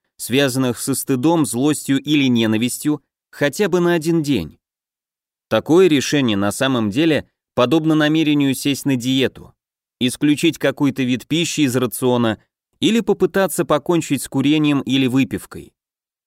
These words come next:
Решение прекратить испытывать стыд требует столько же воли,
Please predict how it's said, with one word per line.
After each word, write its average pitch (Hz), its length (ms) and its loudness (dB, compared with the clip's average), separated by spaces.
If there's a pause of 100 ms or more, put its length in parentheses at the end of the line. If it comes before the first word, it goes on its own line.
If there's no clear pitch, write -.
(240)
Решение 143 600 0
прекратить 143 600 -2
испытывать 131 540 -2
стыд - 400 -4 (100)
требует 139 420 0
столько 170 420 -2
же 135 140 -2
воли, 127 380 0